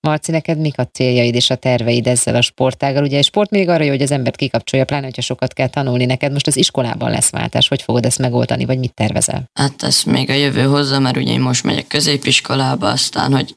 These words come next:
Speaker 2: a tanulás mellett hogy bírok edzésekre járni, ezt még így előre nem tudom.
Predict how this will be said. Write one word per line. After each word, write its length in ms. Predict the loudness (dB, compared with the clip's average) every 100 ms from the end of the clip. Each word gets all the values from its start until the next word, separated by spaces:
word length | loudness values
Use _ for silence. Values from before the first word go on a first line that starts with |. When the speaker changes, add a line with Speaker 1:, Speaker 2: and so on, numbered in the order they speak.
| _
Speaker 2:
a 100 | -8
tanulás 560 | -2 0 2 2 0 -2
mellett 440 | -2 -2 -2 -2
hogy 180 | -2 0
bírok 500 | 0 -2 -4 -8 -16 -6
edzésekre 760 | -4 -2 0 0 0 -4 -6
járni, 300 | -4 -4 -4
ezt 200 | -4 -4
még 200 | -4 -2
így 160 | -2 0
előre 360 | 0 0 0
nem 220 | 0 0 -2
tudom. 480 | -2 -2 -2 -4